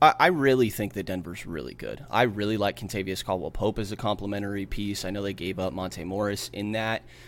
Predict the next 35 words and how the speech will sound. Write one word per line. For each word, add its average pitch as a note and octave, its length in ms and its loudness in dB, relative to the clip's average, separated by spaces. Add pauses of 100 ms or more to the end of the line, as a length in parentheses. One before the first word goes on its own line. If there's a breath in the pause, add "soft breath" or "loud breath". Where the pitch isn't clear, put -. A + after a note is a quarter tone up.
(200 loud breath)
Um, F2+ 400 -2 (180)
I, G2+ 240 2
I G2+ 40 2
think G2+ 280 -2
that F#2+ 220 2 (420 loud breath)
Michael G#2 260 0
Porter G#2+ 260 2
Junior, G2+ 400 0
I F#2+ 80 0
know G2 140 0
we F#2+ 100 -2
kinda F#2 440 -2 (320)
touched G2 260 -2
on G2 100 0
him F#2+ 80 -2
a F#2+ 40 -4
little G2 300 -4
bit G2 220 -4
earlier, A2+ 440 0
but G2 300 -4 (320 soft breath)
he - 140 -8
did G2 160 0
average F#2+ 600 0 (480)
nineteen G#2 800 -2
on F#2 460 -4 (200)
fifty-four G#2+ 800 -4
percent G#2 340 -4
from G#2+ 100 -4
the F#2 40 -6
field, G#2 240 -4
forty-four G#2 640 -2
percent G#2 360 -4
from F#2 180 -6
three. G#2 340 2
Like, F#2 220 -2